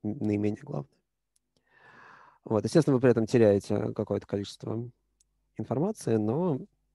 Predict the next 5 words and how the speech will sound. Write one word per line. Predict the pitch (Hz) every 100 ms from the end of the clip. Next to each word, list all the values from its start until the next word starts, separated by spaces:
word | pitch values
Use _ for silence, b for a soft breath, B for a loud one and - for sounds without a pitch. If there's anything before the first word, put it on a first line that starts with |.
| _
м, | 113 135 139 135 - 131
зато | 104 123
снижаете | 107 101 104
размерность. | 107 104 113 151 - _ _ _ _ _ _ B B B B B B B B B B B _ _
Вот. | 127 131 -